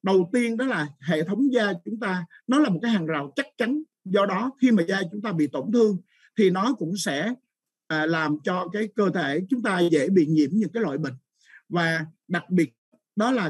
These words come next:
cái, cái con virus này nó sẽ, à, dính lên trên da của chúng ta, rồi thông qua cái, một cái cửa ngõ vô cùng quan trọng, đó là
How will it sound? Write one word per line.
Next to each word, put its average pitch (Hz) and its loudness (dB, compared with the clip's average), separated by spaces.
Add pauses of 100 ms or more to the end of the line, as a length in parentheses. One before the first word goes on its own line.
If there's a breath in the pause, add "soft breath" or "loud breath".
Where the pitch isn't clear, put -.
cái, 240 0 (280)
cái 254 2
con 190 2
virus 214 2
này 165 -2 (300 soft breath)
nó 262 2
sẽ, 180 -2 (220)
à, 147 -4 (540)
dính 247 4
lên 220 4
trên 196 2
da 185 2
của 165 -6
chúng 226 -4
ta, 170 -2 (180)
rồi 160 -2
thông 220 -2
qua 220 0
cái, 262 -2 (100)
một 170 4
cái 240 -4
cửa 156 4
ngõ 175 -2
vô 214 4
cùng 151 -2
quan 180 -2
trọng, 123 -8 (520 loud breath)
đó 202 2
là 170 2